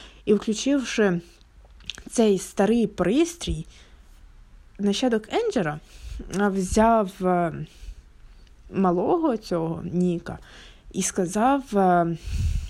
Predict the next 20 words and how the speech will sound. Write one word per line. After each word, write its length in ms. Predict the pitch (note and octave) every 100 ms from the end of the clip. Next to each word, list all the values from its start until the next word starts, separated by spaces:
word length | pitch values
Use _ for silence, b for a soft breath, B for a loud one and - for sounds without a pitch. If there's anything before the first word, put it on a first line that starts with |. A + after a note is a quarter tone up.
| B - F#3
е, 220 | F#3+ F#3
його 220 | G3 G3
батьку 420 | G3 A4+ - - G#3+ - - - -
стрибати 680 | - - C#4 B3 D#3+ - - B B B B -
туди, 400 | - G3+ F#3 G3 A4 G#4+ G#3+
в 160 | F#3+ -
цей 200 | G3 F#3+
пристрій. 840 | F#3+ F3+ B3+ F4+ - B3+ G3 F3+ B B B - -
М, 280 | F3+ D#3 D#3 B - - - - - -
він, 400 | G3 G#3+ G#3 G3 - - - - - -
пристрій 600 | C4 G#4+ - C#4 G#3 - - B B B B B - - -
виглядав 500 | - G3 A3+ A3 G#3+
дуже 380 | F#3 A3 G#3+ F#3+
устрашающе, 1120 | F3+ F#3+ - F#3+ F#3 F#3+ B3+ D#4 D4+ - F#3 F#3+ B B B -
тому 280 | G3+ G3+ G#3+
що 320 | - F3 F3
там 260 | F3 F#3 F3+
просто 560 | F#3+ A3+ B3 F#3+ D#3 -
розкати 800 | G3 F#3 - - G#3+ B3 B3+ A3+
молній, 680 | G3+ F#3+ E3+ F3 F3 G#3